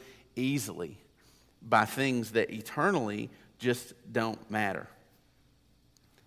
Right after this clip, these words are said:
And if we have the perspective of Christ as our shepherd, he can help us go through earthly things. He can, he can help us walk through things that normally our flesh would be so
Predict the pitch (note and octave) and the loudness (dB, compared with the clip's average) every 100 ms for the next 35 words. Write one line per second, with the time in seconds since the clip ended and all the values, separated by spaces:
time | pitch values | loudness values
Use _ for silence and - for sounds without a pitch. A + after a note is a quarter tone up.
0 | _ - - - - B2 A#2 A#2+ C#3 C#3+ | _ -20 -20 -6 0 2 2 2 6 6
1 | C3+ A2+ B2+ - C#3 C3+ C3 G#2 F2+ - | 4 -2 -6 2 4 4 2 -4 -8 2
2 | C3 C#3 E3+ - - - _ _ _ - | 4 4 0 -6 -14 -20 _ _ _ -20
3 | - G#2+ A2 G#2+ - C#3+ E3 D#3+ - - | -8 -2 -2 0 2 0 0 -8 -10 -20
4 | - C#3 C3+ B2+ C3 C#3+ C3 - A2 C3+ | -4 -2 0 2 4 6 6 2 4 6
5 | C#3 C#3 C#3 C3+ B2+ B2 - - - C#3 | 6 4 4 4 0 -6 -16 -20 4 6
6 | C#3+ C3+ C3 D#3 D3 C#3+ C#3 D#3 D3+ C3 | 6 4 4 6 4 4 2 0 2 0
7 | - B2+ G#2 C3+ D3+ D3 D3 C#3 C3+ C3 | 2 -2 0 -2 2 4 4 4 2 0
8 | B2 C#3+ D3 - D#3 D3+ D3+ D3+ D3 B2+ | 4 6 6 2 -2 -2 0 0 0 -2
9 | C3 B2+ C3 D3+ D3+ B2+ A2+ - C#3 C#3+ | -2 0 0 2 4 6 6 6 6 6
10 | C#3+ C#3+ C3 B2+ B2 - D#3+ D#3+ D#3+ C3+ | 4 -2 -2 -2 -2 6 8 10 10 8
11 | A2+ | 4